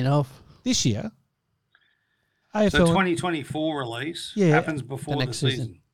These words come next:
Speaker 3: Yeah, yeah. N F L, uh, sorry, N R L and A F L have got their stuff together.
Speaker 2: They, they release a couple
Speaker 1: Isn't that all right?
Speaker 2: throughout the year, don't they?
Speaker 3: Yeah, they, it's the first release of the year, but it comes out before the season starts. Um,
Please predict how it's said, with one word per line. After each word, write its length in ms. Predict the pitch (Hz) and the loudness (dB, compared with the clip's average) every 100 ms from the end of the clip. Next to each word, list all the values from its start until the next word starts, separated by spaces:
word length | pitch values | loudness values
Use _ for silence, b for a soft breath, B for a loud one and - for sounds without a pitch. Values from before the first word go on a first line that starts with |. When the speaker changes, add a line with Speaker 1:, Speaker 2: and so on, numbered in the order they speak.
| _ | _
Speaker 3:
Yeah, 120 | 214 | 2
yeah. 220 | 151 139 113 | 4 4 2
N 160 | 170 185 | 2 2
F 120 | 175 | 4
L, 280 | 165 151 160 | 4 4 2
uh, 140 | 165 151 | 2 4
sorry, 280 | 170 160 | 4 2
N 120 | 175 175 | 2 2
R 200 | 156 147 | 4 4
L 100 | 135 | 4
and 80 | 135 | 4
A 100 | 139 | 2
F 140 | 131 135 | 2 2
L 80 | |
have 100 | 123 | 0
got 120 | 131 127 | 0 -2
their 180 | 123 117 | -2 -2
stuff 320 | - 123 120 | -4 -4 -2
together. 400 | 120 113 120 135 - _ _ | -4 -2 -2 -4 -10 _ _
Speaker 2:
They, 120 | 190 196 | 0 0
they 260 | 165 196 | 2 2
release 280 | 208 220 175 | 4 4 2
a 40 | |
couple 360 | 156 170 160 135 | 4 2 4 2
Speaker 1:
Isn't 160 | 165 165 | 2 2
that 160 | 175 | 2
all 80 | 165 | 2
right? 80 | 156 | 2
Speaker 2:
throughout 160 | 160 135 | 0 2
the 80 | |
year, 140 | 147 131 | 2 2
don't 160 | 127 | 0
they? 140 | 147 202 | -4 2
Speaker 3:
Yeah, 120 | 214 | 6
they, 140 | 160 160 | 8 8
it's 300 | 160 170 - | 6 0 0
the 100 | 165 | 0
first 300 | - 175 - | 2 2 2
release 280 | 143 131 131 | 2 2 2
of 60 | |
the 60 | 117 | -2
year, 120 | 120 | -2
but 100 | 117 | -2
it 80 | 131 | -4
comes 240 | 143 131 | -4 -2
out 180 | 123 123 | -2 -4
before 280 | 127 - 135 | -6 -6 -6
the 60 | 117 | -6
season 320 | 127 117 113 | -6 -6 -6
starts. 420 | - 110 139 - b b b b b b 139 | -8 -10 -10 -12 b b b b b b 2
Um, 480 | 135 139 135 139 | 6 6 4 0